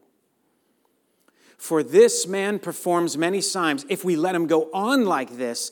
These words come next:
everyone will believe in him." And this is the big point here. "And the Romans will come and take away both our place and our nation."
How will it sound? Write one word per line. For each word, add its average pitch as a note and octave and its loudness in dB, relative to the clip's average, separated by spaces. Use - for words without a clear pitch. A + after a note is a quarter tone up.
everyone D#3+ -4
will C#3+ 0
believe C3+ -4
in B2 -6
him." G2+ -12
And A#2+ -12
this D#3 -8
is D#3 -10
the D#3+ -6
big C#3 -4
point A#2+ -10
here. A2+ -8
"And C#3 -8
the B2 -4
Romans F3 -2
will F3+ -4
come A2+ -10
and A2+ -12
take C3+ -4
away A#2+ -6
both A#2+ -10
our A2 -12
place - -14
and C3+ -16
our B2 -12
nation." G#2+ -16